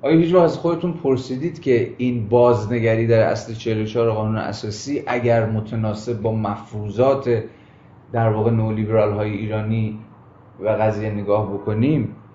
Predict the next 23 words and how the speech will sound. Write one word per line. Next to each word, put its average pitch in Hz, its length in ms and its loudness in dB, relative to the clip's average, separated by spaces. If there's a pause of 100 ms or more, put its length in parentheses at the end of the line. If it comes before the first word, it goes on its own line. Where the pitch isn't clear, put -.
(1600)
آیا 127 360 2
قرار 113 320 4
نیست 143 260 -4
به 143 60 -2
مثابه 120 340 -2
شرط 113 440 -2
امکان 110 380 -4
دموکراتیزاسیون 104 1000 -6
ایران 107 360 -2
عمل 90 280 -4
بکنه؟ 90 460 -10 (880)
یعنی 110 160 -2
حاکمیت 107 640 -2 (200)
خودش 120 460 -2
با 101 160 -6
دست 113 340 -4
خودش 113 340 -6
داره 107 260 -6
شرایط 110 920 -2 (500)
و 107 80 -2
زمینه‌های 104 960 0
مادی 107 680 -2
و 110 220 0